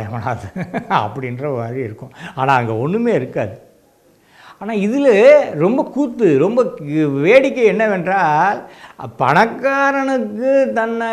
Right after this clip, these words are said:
விஷம் கொடுத்து கொன்னுட்டாக்கா என்ன பண்றது? நம்மளுடைய பணத்தெல்லாம் எடுத்துக்குவான், சொத்தெல்லாம் எடுத்துக்குவான்றது நியாயமான ஒரு சந்தேகம். ஆனா ஒண்ணுமே இருக்காது,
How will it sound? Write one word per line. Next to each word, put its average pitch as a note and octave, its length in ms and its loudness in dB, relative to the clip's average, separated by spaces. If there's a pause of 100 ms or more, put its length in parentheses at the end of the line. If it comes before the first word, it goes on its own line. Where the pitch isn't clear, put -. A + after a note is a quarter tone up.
விஷம் A3 560 -2
கொடுத்து G#3+ 760 -2
கொன்னுட்டாக்கா G3 760 -4
என்ன F#3 200 -4
பண்றது? F3 460 -4 (120)
நம்மளுடைய F3 520 0 (1000)
பணத்தெல்லாம் D3+ 520 -2
எடுத்துக்குவான், C#3 500 -8
சொத்தெல்லாம் D3 440 -4
எடுத்துக்குவான்றது C3 1000 0
நியாயமான A3+ 960 0
ஒரு E3+ 180 0
சந்தேகம். C3 560 -2 (500)
ஆனா D3+ 460 0 (120)
ஒண்ணுமே A#3+ 680 4
இருக்காது, G#3+ 880 0